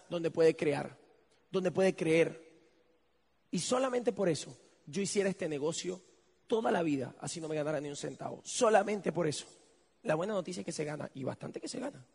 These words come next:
<laughs> ¿Me entiendes? Vale la pena, muchachos, vale la pena hacer este negocio porque el negocio devuelve propósito.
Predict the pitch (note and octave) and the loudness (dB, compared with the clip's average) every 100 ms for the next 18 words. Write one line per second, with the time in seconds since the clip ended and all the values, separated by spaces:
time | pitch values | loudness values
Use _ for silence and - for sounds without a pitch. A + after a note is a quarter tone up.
0 | - - D#3 - - - _ _ _ _ | -14 -10 -10 -12 -20 -20 _ _ _ _
1 | - F#3 F#3 G3 D3 - - - - D3+ | 0 2 6 6 4 -8 -20 -20 2 8
2 | A3 A#3+ G#3 A3+ G#3+ F#3+ F3 G3 E3 D3 | 10 10 8 4 4 2 4 4 4 6
3 | G3 A#3+ A3 - A#3 G#3+ G3 - F3 G#3+ | 8 10 10 8 8 8 4 4 4 6
4 | G#3 G#3 F#3+ G#3 G#3 F#3 E3 E3+ F3+ F3+ | 6 4 6 4 4 2 2 2 4 2
5 | G3 G#3 F#3 F#3 G3+ F#3+ F3+ E3+ F#3 - | 2 2 4 6 6 6 4 4 2 0
6 | C3+ | -6